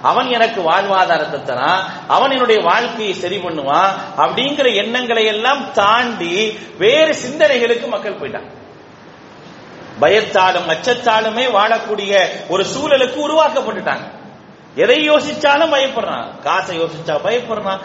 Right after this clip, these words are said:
எனக்கு எதிராக இருக்கக்கூடிய ஆட்சி அதிகாரம் அதை நினைச்சு பயப்படுறான், அவன் எனக்கு ஏதாவது செஞ்சிருவானா, போயிருவானா, வந்துருவானா அப்படின்னு பயப்படுறான், குடும்பத்தை நினைச்சு பயப்படுறான், எல்லாத்தையும் பயந்து பயந்து பயந்து பயந்தே வாழ்றான்.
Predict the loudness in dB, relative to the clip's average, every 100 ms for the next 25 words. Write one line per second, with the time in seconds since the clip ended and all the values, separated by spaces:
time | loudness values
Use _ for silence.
0 | -14 -18 -20 -20 -20 -20 -8 0 0 0
1 | 0 2 2 2 -2 -4 -8 -6 0 2
2 | 2 0 -4 -2 2 2 2 2 2 0
3 | -2 -4 -4 -4 -2 -2 -2 -4 -8 -16
4 | -2 2 4 2 0 0 2 4 2 -2
5 | -4 -2 0 0 0 0 0 2 2 2
6 | 2 0 -2 0 2 2 2 0 -4 -2
7 | -2 -2 -4 -4 -4 -6 -12 -16 -20 -20
8 | -4 0 2 2 2 0 0 -4 0 2
9 | 2 0 -2 -2 -2 -2 0 0 -2 -6
10 | -2 0 0 0 -2 0 0 0 -2 0
11 | 0 0 -2 -2 -2 2 2 2 0 -6